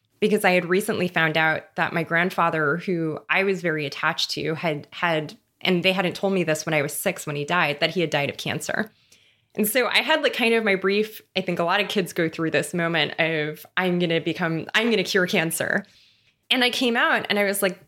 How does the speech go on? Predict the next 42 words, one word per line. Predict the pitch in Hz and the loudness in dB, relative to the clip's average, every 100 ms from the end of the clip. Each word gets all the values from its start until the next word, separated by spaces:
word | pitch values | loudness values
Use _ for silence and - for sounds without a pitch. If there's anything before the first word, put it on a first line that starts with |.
| - - | -10 -2
"I'm | 196 | 0
doing | 220 214 | 2 2
that." | 185 202 - - _ _ _ _ - | 2 0 -4 -12 _ _ _ _ -4
That | 180 233 | 0 2
was | 247 | 2
it. | 208 202 - _ | 2 0 -6 _
Like, | 190 185 | 0 2
I | |
knew. | 170 185 185 - 208 208 _ _ - | 4 4 2 0 -4 -8 _ _ 0
And | 226 214 - | 2 2 2
I | 208 | 2
knew | 214 202 196 214 254 | 2 2 2 2 2
that | 269 | 2
I | 254 247 | 2 2
knew. | 247 262 294 | 0 2 2
And | 214 202 | 2 0
I | |
can | 196 220 - | 0 -2 -2
even, | 196 220 208 - | 0 0 -2 -2
I | 196 | -2
remember | 180 185 180 190 220 208 185 | 0 0 2 2 2 0 0
the | 170 | 0
moment | 175 175 185 165 151 - | 2 2 2 0 -2 -4
when | 180 165 | 0 0
it | 160 170 | 0 0
dawned | 175 156 175 165 | 0 2 2 2
on | 147 147 | 0 -2
me | 143 147 - - _ - | -6 -6 -8 -10 _ -2
in | 190 185 180 | 2 4 4
the | 175 | 4
documentary, | 147 160 165 156 170 147 - 95 202 - _ | 2 2 0 0 0 0 -2 -4 -6 -12 _
like, | - 151 113 - - - | -4 0 0 0 -10 -2
I, | 180 175 175 - | 0 2 2 0
I | 165 165 | -2 -2
can | 175 160 | -4 -2
do | 170 | 0
this. | 156 139 - | 2 0 0
This | 165 151 | -6 -4
is | 160 160 | -2 0
my | 151 | 2
life | 147 170 170 | 4 2 -2
now. | 135 139 | -4 -4